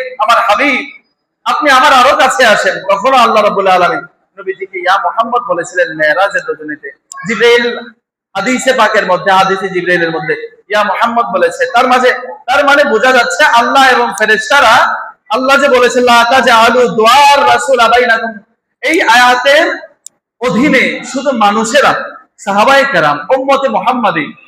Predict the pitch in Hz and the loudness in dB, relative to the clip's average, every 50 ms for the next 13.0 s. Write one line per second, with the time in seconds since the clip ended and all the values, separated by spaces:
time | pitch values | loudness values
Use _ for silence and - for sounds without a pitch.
0 | _ - - 277 285 - - - 196 226 240 262 277 - 311 285 262 240 196 262 | _ -6 -6 -4 -4 -2 -2 0 2 4 4 4 2 2 2 2 2 2 2 0
1 | 269 277 277 277 220 202 202 208 202 - - 240 233 226 226 269 294 302 277 226 | 0 -2 -2 0 -2 -2 -2 -2 -4 -2 0 2 2 2 4 4 2 2 2 2
2 | 208 220 190 185 190 202 233 269 - 208 180 170 170 180 185 180 170 170 165 165 | 0 0 0 0 0 2 2 2 2 2 0 -2 0 -2 -2 0 0 -2 -4 -6
3 | 160 160 - 202 180 160 151 175 170 156 151 143 - - - - - _ _ _ | -8 -8 -8 -6 -4 -2 -2 -2 -2 -2 -4 -6 -8 -10 -12 -14 -20 _ _ _
4 | _ - 180 180 208 208 - 190 190 196 190 190 202 208 196 190 185 175 - - | _ -12 -10 -8 -6 -4 -2 0 0 0 0 0 2 2 2 2 0 -2 -4 -6
5 | 185 170 170 165 165 165 190 220 262 - - _ _ _ _ _ - 175 170 175 | -6 -4 -4 -4 -4 -4 -6 -8 -8 -8 -14 _ _ _ _ _ -8 -6 -6 -6
6 | 165 - - 208 196 214 214 202 185 170 - - 160 151 147 143 139 139 135 123 | -6 -6 -2 0 2 2 2 2 2 0 -2 -4 -6 -4 -4 -4 -6 -6 -10 -14
7 | _ - - _ _ - 180 185 175 170 - 185 175 165 165 156 160 156 151 151 | _ -20 -20 _ _ -8 -6 -6 -4 -4 -4 -4 -2 -2 -2 -2 -2 -4 -4 -4
8 | 147 - 156 147 147 147 147 139 139 135 - 135 131 127 127 - - - - - | -6 -4 -4 -2 -2 0 -2 -2 -4 -6 -8 -8 -8 -8 -10 -10 -12 -12 -12 -8
9 | - 175 185 180 - 220 208 175 175 180 202 226 233 220 202 185 180 185 202 202 | -2 -2 -2 -2 0 -2 0 0 0 0 0 0 2 2 2 0 0 0 0 0
10 | 190 175 180 180 180 180 - - - 220 226 226 226 208 170 165 165 156 156 - | 2 2 2 2 0 0 -2 -4 -2 -4 -4 -2 -4 -4 -2 -2 -4 -4 -4 -8
11 | - _ _ _ _ - 214 233 240 240 226 233 220 190 185 190 196 208 208 202 | -12 _ _ _ _ -10 -6 -4 -4 -2 -2 -2 0 0 0 0 2 0 0 0
12 | 202 - 190 180 175 180 175 175 165 165 170 185 208 254 277 - - - - | 0 0 0 0 0 0 -4 -4 -4 -2 -2 0 2 2 0 0 -2 -8 -10